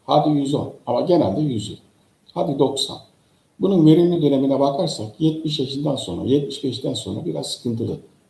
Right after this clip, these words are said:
görüyorsunuz. Yani ölüp gideceğiz. Yaşıyoruz.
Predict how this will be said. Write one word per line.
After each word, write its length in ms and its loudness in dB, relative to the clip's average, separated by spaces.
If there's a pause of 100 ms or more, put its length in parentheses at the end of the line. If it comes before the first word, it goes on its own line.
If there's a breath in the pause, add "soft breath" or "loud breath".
(180)
görüyorsunuz. 640 0 (440)
Yani 400 4 (760)
ölüp 240 6
gideceğiz. 480 -4 (260)
Yaşıyoruz. 640 2